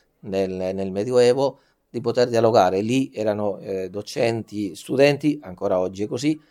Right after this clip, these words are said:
ma oggi il dialogo si, eh, allarga a tutta quanta l'umanità. Adesso dialoghiamo attraverso il,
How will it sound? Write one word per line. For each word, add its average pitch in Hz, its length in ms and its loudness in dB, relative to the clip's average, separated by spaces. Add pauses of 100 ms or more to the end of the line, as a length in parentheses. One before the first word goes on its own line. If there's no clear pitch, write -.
(220)
ma 113 140 4
oggi 120 240 4
il 120 80 -4
dialogo 123 580 0
si, 107 480 -4
eh, 98 260 0
allarga 107 640 -2
a 104 100 -12
tutta 110 320 -12
quanta 101 320 -8
l'umanità. 92 580 -6 (340)
Adesso 101 380 -2
dialoghiamo 104 760 0
attraverso 98 640 -4
il, 95 500 -6